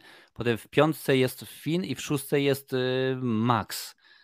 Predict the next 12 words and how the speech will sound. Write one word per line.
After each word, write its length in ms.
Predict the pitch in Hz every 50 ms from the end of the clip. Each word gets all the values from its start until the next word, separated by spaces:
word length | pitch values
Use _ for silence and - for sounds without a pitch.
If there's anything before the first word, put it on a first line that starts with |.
| _ _ _ _ -
Bo 140 | 101 101 101
rzeczywiście 400 | 101 110 120 113 110 - - 113
jakoś 180 | 107 - 104
tak 140 | - 117 98
to, 180 | - 113 107 107
tak 140 | - 110
to 100 | - 120
dziwnie 260 | 113 117 110 117 113 104
pokombinowali, 520 | - 110 - - 113 110 107 110 160 220
no 60 | 262
ale 160 | 254 226 196 170 147
słuchaj, 240 | 131 110 101 98